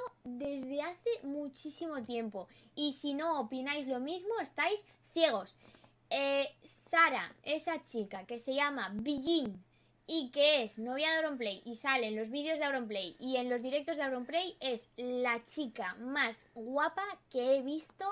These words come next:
desde hace un montón de tiempo. Sara, hija mía,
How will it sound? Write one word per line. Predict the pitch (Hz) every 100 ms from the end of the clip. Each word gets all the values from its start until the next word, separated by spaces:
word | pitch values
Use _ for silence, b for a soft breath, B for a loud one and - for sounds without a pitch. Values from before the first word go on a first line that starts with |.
| 392 -
desde | 220 254 240 247
hace | 285 - 359 -
un | 269 285
montón | 285 269 277
de | 226
tiempo. | 202 196 196 196 180 -
Sara, | - 285 233 202
hija | 202 247
mía, | 254 262 196